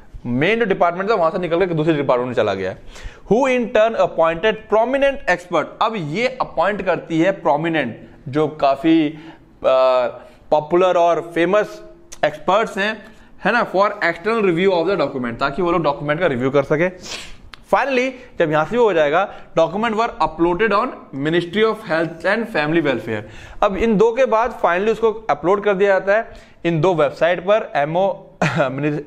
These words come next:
Ministry of Health and Family Welfare and National Health Mission की वेबसाइट पर for one month for open consultation and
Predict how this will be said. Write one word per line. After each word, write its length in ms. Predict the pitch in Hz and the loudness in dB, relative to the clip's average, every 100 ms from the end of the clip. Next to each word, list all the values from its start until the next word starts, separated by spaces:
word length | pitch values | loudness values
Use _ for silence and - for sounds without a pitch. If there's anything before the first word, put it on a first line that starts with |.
| 143 143 | 0 0
Ministry 340 | 151 151 208 | -2 -2 0
of 140 | 208 | 0
Health 280 | 214 151 175 | 2 0 0
and 140 | 196 180 | -2 -2
Family 220 | 139 160 175 | -2 0 0
Welfare 300 | 165 180 175 | 2 0 0
and 200 | 233 175 | 0 -2
National 240 | 147 170 | -2 0
Health 220 | 165 160 | 0 0
Mission 220 | 147 170 | -4 -2
की 80 | 175 | 0
वेबसाइट 360 | 160 - 170 185 | 0 2 0 2
पर 320 | 202 233 - - - - - - | 0 0 -6 -16 -16 -18 -8 0
for 160 | 254 247 | 2 2
one 260 | 160 214 | 0 0
month 260 | 226 202 226 - - - 226 | 0 0 -2 -6 -20 -4 0
for 120 | 262 - 220 | 0 2 2
open 460 | 233 233 294 285 240 | 2 2 0 0 -2
consultation 720 | 214 226 226 208 202 226 | -2 -2 0 0 0 -4
and 60 | 226 | -4